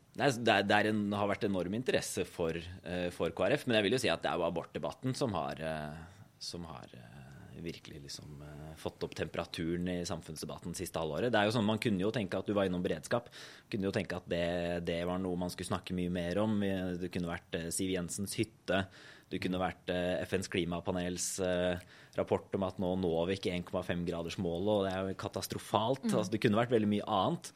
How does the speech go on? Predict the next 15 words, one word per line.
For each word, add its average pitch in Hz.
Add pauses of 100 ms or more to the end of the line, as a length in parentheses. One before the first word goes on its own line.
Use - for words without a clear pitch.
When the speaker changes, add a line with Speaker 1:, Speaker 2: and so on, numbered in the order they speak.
(400)
Speaker 1:
eh, 101
men 107
det 107
er 80
jo 104
abortdebatten -
som 87
har, 71
eh, 69 (160)
vært 87
den 87
store 82
snakkisen 82
i 80
høst. -